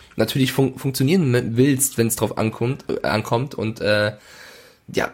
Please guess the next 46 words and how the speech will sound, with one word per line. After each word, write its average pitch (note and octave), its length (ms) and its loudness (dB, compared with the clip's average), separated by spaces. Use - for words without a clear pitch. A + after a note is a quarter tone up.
wenn E2+ 320 0
du C#3+ 60 2
dann C3 160 4
reinkommst C#3 680 0
und B2 280 0
dann A#2+ 100 4
nicht A#2+ 160 0
lieferst, B2+ 480 2
dann, C3+ 220 0
äh, C#3 240 -2
spricht D3+ 240 -2
halt C#3+ 80 2
auch - 140 0
jeder B2+ 180 2
über G2+ 140 0
dich. F2 200 -2
Also F#2+ 140 -2
eine G#2+ 180 0
ähnliche E3 440 2
Situation B2 640 0
war's A#2+ 140 0
ja A#2+ 60 -2
mit A2+ 160 -2
McCown A2+ 520 0
bei A#2+ 80 0
den G#2 160 0
Eagles, B2+ 360 -2
ja, A2+ 120 2
plötzlich B2+ 320 -2
bist B2 160 -2
du G#2 60 -6
drin C3 280 2
und B2 240 0
musst C3+ 180 4
halt A#2+ 220 0
die A2+ 200 4
Season D#3 300 2
retten, F#2 320 2
ja. G2+ 160 0
Also G#2 220 -2
das - 220 -6
ist, - 280 -8
glaub A#2 180 0
ich, - 140 -6
auch, C3 380 0
ähm, A2+ 400 -2